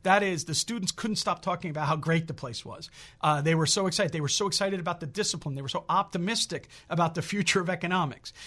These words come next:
And they, you know, they, they made fun. They constantly, you know, they treated their ideas, uh, you know, like objects of both great passion, but also things that they could be self-effacing about, you know, and, and, and, and constant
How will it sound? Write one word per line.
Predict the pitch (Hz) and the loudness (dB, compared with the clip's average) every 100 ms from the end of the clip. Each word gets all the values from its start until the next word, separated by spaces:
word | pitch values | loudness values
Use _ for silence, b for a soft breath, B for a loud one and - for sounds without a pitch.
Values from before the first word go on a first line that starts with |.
| B B | B B
And | 175 165 160 160 156 151 156 | 2 4 4 4 4 4 2
they, | 160 160 160 | 2 2 0
you | 160 170 | 0 0
know, | 151 | 2
they, | 156 160 | 0 0
they | 160 170 | 0 0
made | 160 170 - | 0 0 -4
fun. | - 226 175 | 4 4 4
They | 156 151 | 0 -2
constantly, | 147 190 170 - - 175 165 165 B - | 0 0 0 -4 -2 0 0 -4 B 2
you | 180 | 4
know, | 165 151 | 4 2
they | 156 | 0
treated | 147 214 185 | 0 -2 -2
their | 180 165 | 2 4
ideas, | 165 139 185 190 175 160 - B B | 4 2 4 6 6 2 -2 B B
uh, | 165 160 151 147 147 | -4 0 2 2 2
you | 156 | 0
know, | 156 147 147 147 | 2 4 4 2
like | 143 147 147 - | 2 2 2 2
objects | 160 170 170 165 | 4 4 2 0
of | 165 139 | -2 0
both | 156 156 | 0 0
great | - 165 160 | 0 -2 0
passion, | - 180 175 196 165 | 0 2 2 0 0
but | 151 | 2
also | 160 170 170 | 4 4 2
things | 165 175 | -2 -4
that | 156 | -4
they | 170 | -6
could | - 151 | -8 -6
be | 160 160 | -4 -2
self-effacing | - 185 175 - 180 170 165 143 | -2 -2 -4 -8 -4 -2 -2 -6
about, | 135 131 110 B B B | -8 -10 -12 B B B
you | 165 | 6
know, | 160 156 156 | 6 6 6
and, | 160 165 | 2 2
and, | 151 147 | 0 0
and, | 160 147 147 | 0 -2 0
and | 147 147 151 | 0 0 -2
constant | 185 180 175 190 160 | -2 0 -2 -2 -2